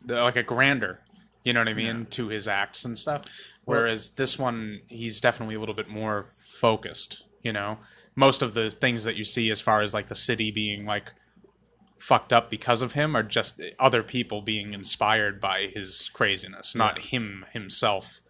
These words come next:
Speaker 1: being in charge of anything, like blowing up a hospital or threatening to blow up a ferry.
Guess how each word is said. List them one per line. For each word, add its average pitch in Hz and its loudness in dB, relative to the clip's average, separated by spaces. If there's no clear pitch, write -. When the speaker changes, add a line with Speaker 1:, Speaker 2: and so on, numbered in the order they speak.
Speaker 1:
being 107 2
in 101 -6
charge 104 2
of 98 -10
anything, 95 -10
like 107 2
blowing 107 0
up 98 -2
a 98 0
hospital 98 -2
or 104 0
threatening 101 0
to 98 -6
blow 101 -2
up 95 -4
a - -14
ferry. 92 -4